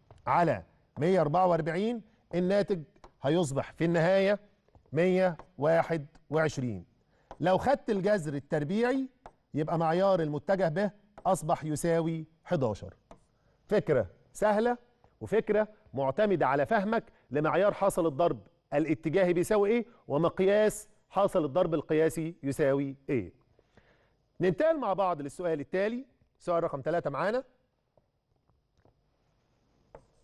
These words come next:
تالت سؤال بيقول إذا كان المتجه ألف والمتجه ب متجهي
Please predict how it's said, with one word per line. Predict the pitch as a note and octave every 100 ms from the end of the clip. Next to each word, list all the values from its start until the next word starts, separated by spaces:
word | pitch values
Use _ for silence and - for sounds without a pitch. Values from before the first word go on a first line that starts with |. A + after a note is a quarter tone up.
| _ _ _ _ - - _ - - - - - - - - - _
تالت | D4 E4+ -
سؤال | A#3+ C4 C4 G#3 -
بيقول | E3 G#3+ A#3 -
إذا | D#3 F#3+
كان | G#3+ A#3+ B3+ A#3 D#3+ C3 _ _ - _ _ _ _ - _ _ _ _ _ _ - _ _ - - _ _ _ _ _ - _ D#3
المتجه | F#3 F3+ - C4+ A3+ G#3+
ألف | C4 A#3 - _ _ - _ _ _ - _ _ _ -
والمتجه | D#3+ F3 D#3+ G#3+ A3+ F#3
ب | F3+ B3+ - _ _ _ _ _ _ _ _ - - _ - - _ _ _ _ _ _ _
متجهي | C3 D3+ F#3+ F3+ F3 A#3 A#3+ G#3+